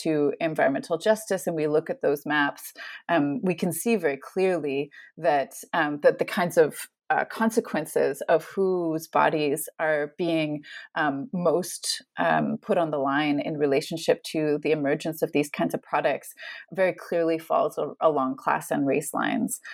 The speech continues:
Um, and that's something that I explore more fully through concepts like synthetic universality. So, um, so I argue that, uh, that plastic is really built, um,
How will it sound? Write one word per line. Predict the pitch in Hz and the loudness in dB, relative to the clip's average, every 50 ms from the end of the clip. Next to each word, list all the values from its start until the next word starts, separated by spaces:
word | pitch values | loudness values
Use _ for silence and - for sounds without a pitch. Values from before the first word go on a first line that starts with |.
| - - - - | -16 -14 -4 0
Um, | 165 156 143 139 135 127 - | 0 2 2 2 0 -2 0
and | - 196 196 | 0 0 0
that's | 202 190 - | 0 2 2
something | 247 220 214 - 226 208 202 | 2 0 2 0 -2 0 2
that | 190 170 - - | 0 0 0 2
I | 170 | 0
explore | 160 156 160 - - _ - 165 160 160 156 156 151 147 143 147 - - - | 0 0 0 -8 -18 _ -2 0 2 2 2 2 0 0 0 -2 -4 -6 -6
more | 190 180 165 147 151 | -2 0 2 0 0
fully | - - - 208 208 214 214 208 190 170 165 165 - - | -2 -6 -4 0 2 2 2 2 0 -2 -6 -10 -12 -8
through | - 175 170 165 160 156 156 143 131 - - | -4 0 2 2 4 4 2 0 -2 -4 -8
concepts | - - 160 160 165 165 - 160 143 170 - - - - | -2 0 0 0 0 2 4 4 4 4 0 -10 -2 2
like | 156 143 - - | 2 2 2 -2
synthetic | - - 165 160 165 - - 156 160 - - | -2 -2 -2 0 2 2 2 2 0 -2 -2
universality. | 151 147 143 131 135 147 - - 170 143 165 165 165 165 156 156 156 | 0 0 2 0 0 -4 -2 -4 0 2 2 2 0 0 -2 -4 -6
So, | 160 - - 165 147 147 143 147 - - - - - - - - - | -6 -4 -2 -2 0 0 0 -2 -6 -14 -20 -18 -18 -18 -16 -6 0
um, | 170 160 151 147 139 135 135 139 - - | 2 2 2 2 0 -2 -2 -4 -6 -6
so | - - 190 170 | -6 -2 2 2
I | 165 151 139 | 2 2 2
argue | - 143 160 160 156 175 165 160 156 151 147 | 0 0 -2 -2 -2 -2 -2 -2 -2 -2 0
that, | 156 151 143 139 127 - - - - _ _ - | 0 2 2 2 0 -2 -8 -18 -18 _ _ -4
uh, | 160 160 | -4 0
that | 160 156 - - | 2 2 0 0
plastic | - - 160 - 156 - - 180 147 143 - - - | -2 -2 -2 -2 -2 -2 2 2 2 2 2 -4 -2
is | 170 165 156 147 156 | 0 0 0 0 -4
really | 156 165 156 156 151 147 147 151 - _ - | -4 -2 0 0 0 0 0 -4 -6 _ -2
built, | 156 151 156 151 151 - - - _ - - - - - _ - | 0 0 0 0 -2 -6 -16 -20 _ -20 -20 -20 -20 -20 _ -6
um, | - 165 151 143 143 135 135 143 - | -2 0 2 2 2 0 0 -2 -4